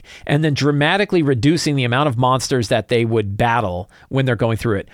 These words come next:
what if you built a different kind of heroic character that could stand for a group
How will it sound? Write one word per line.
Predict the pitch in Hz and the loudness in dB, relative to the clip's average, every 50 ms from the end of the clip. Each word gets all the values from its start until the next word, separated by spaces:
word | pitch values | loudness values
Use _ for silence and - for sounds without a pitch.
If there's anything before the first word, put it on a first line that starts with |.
| - - - - | -20 -20 -10 -4
what | - 131 156 208 285 | 0 2 4 4 4
if | 269 - | 2 2
you | 262 202 | 0 0
built | 139 113 - 151 175 170 131 - - | 0 2 2 4 4 4 2 0 -2
a | - 127 | -4 -4
different | 120 104 - 160 202 - - 247 240 - | -4 -2 0 0 0 0 0 -4 -4 -6
kind | - - 160 160 165 156 | -6 -6 -4 -2 -2 -2
of | 151 139 117 - - _ | -2 -2 -4 -6 -14 _
heroic | - - - 143 131 117 127 151 185 202 170 - - - - - - - _ _ - | -6 -2 0 0 2 2 4 4 4 4 2 0 -2 -8 -16 -18 -18 -20 _ _ -8
character | - - 156 160 156 131 98 - - 71 82 78 - - - - - - | -4 -2 0 0 0 0 -2 -4 -8 -8 -8 -10 -12 -14 -20 -20 -16 -4
that | - 143 151 143 - | -2 0 0 0 0
could | - 170 143 | -2 -2 -2
stand | 110 - - - - 160 170 196 226 262 247 | -2 -2 -4 -2 -2 -2 0 0 0 -2 -4
for | - - - 185 160 151 147 143 143 - | -6 -4 0 2 4 4 4 4 4 2
a | - 120 120 | 0 0 -2
group | 117 101 101 131 170 165 135 - - | 0 0 2 2 2 2 2 -2 -6